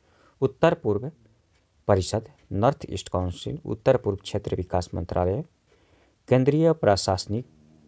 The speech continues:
न्यायाधिकरण, सेंट्रल एडमिनिस्ट्रेटिव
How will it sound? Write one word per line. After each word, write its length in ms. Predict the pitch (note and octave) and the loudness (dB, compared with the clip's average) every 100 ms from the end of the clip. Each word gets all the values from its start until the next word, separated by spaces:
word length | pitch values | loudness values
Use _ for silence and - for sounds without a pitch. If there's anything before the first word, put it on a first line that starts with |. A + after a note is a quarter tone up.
| _ | _
न्यायाधिकरण, 680 | G2 A2 B2+ C3+ - F#2 A2+ C#3 _ _ _ - | 2 4 2 0 -2 -2 -2 -8 _ _ _ -10
सेंट्रल 580 | - A#2+ A2+ C#3 C#3+ D3 - | -4 -2 0 2 2 0 0
एडमिनिस्ट्रेटिव 720 | G#2 G2+ G2 - F#2+ - | 0 0 -2 -4 -4 -4